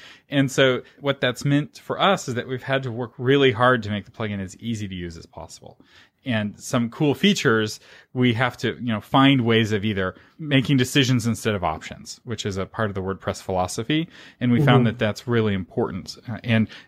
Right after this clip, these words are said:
Speaker 1: almost impossible to do if you don't know who you're developing your software for. And when you have a specific person that you're trying to thrill,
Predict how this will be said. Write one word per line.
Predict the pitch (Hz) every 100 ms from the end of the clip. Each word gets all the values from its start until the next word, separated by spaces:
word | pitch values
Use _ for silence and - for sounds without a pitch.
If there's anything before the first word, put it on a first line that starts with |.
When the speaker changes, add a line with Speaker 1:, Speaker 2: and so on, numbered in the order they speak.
| _
Speaker 1:
almost | 147 143 -
impossible | 120 127 120 123
to | 110 107
do | 107
if | 98
you | 107
don't | 104 104
know | 104
who | 95 -
you're | 110 98
developing | 90 87 87 85 87
your | 82
software | 78 80 78 76
for. | - - - - - - _ -
And | 120 113
when |
you | 113
have | 127
a | 127
specific | - 127 - 135 127 -
person | 139 120 113 95 90 - _ -
that |
you're | 85
trying | 92 113 104
to | 92
thrill, | - - 117 98 87